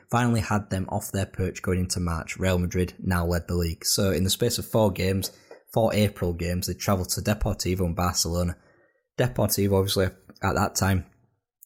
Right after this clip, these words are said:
fantastic team, title challenging team, title winning team. Um, Barcelona, obviously, it's Barcelona. They're one of the big teams in Spain. They would lose to both two one away from home. But sandwiched in between those games, they played Real Madrid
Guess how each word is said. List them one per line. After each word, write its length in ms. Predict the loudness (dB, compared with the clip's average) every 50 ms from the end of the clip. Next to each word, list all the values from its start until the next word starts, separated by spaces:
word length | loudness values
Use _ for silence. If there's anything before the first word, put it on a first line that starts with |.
| -20 -20 _ -6
fantastic 520 | -2 -2 -2 0 0 -2 -2 -2 -4 -4 -2
team, 180 | 0 0 0
title 320 | 0 -2 -2 -2 -2 0 0
challenging 400 | 0 0 0 0 2 0 -2 -2
team, 220 | -2 -2 -2 -2
title 360 | -4 -2 0 0 2 2 2
winning 280 | 4 4 4 4 2 0
team. 340 | -2 -2 -2 0 -2 -2 -4 -10 _ _ _ _ _ _ _ _ -6 -4
Um, 360 | -2 -2 0 0 -2 -4 -6 -8 _ _ _ -6
Barcelona, 540 | -2 0 0 2 0 2 2 2 2 2
obviously, 420 | 2 2 2 0 2 0 0 -4 -6 -8 _ _ _
it's 100 | -8 -8
Barcelona. 680 | -4 -2 0 0 0 0 -2 0 0 0 0 -2 -2 -4
They're 100 | -4 -2
one 140 | 0 0 0
of 80 | 0 -2
the 40 |
big 200 | -2 -4 -4 -4
teams 260 | -2 -2 -2 0 0 0
in 80 | -2
Spain. 380 | -2 0 0 2 2 2 0 -2 -8 -18 -20 -10 -2
They 60 | 2 2
would 160 | 2 4 4
lose 220 | 4 2 2 2
to 100 | 0 0
both 400 | 0 2 2 2 2 0 -2 -4
two 220 | -2 0 2 2 4
one 260 | 4 4 2 2 2
away 220 | 0 2 2 2 2
from 220 | 2 0 0 0
home. 400 | 2 2 2 0 0 -2 -4 0
But 260 | 0 0 0 0 -2 -2
sandwiched 380 | -2 0 2 2 2 2 2
in 80 | 2 2
between 300 | 2 2 2 2 4 4
those 160 | 4 4 2
games, 340 | 0 0 0 2 2 2 0
they 80 | -2
played 320 | -4 -2 0 0 2 2 2
Real 200 | 2 2 4 4
Madrid 440 | 2 2 2 2 0 0 -2 -6